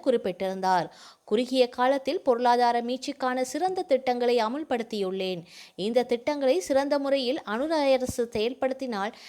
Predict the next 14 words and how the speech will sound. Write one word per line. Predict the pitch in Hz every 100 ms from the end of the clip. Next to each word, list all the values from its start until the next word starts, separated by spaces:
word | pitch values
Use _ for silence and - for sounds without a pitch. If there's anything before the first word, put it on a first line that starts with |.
| - -
நிலையான | 202 294 359 339 320
முன்னேற்றத்தை | 240 247 262 262 262 254
அடைய | 214 220 262 240
முடியும். | 190 196 185 175 139 - -
அரசியல் | - 180 247 254 247
பிரபல்யத்துக்காக | 254 220 240 254 254 262 262 240 233 254
ஏற்றுக்கொள்ளப்பட்ட | 330 277 294 311 311 294 285 269 269
இணக்கப்பாடுகளை | 233 254 269 277 269 262 254 247 233
மாற்றியமைத்தால் | 220 247 294 269 262 269 202 180 208 - - -
மீண்டும் | 254 370 359 302
நெருக்கடி | 240 269 294 285
நிலைமையே | 269 240 240 240 233
ஏற்படும்" | 214 240 262 240 233
என | 214 208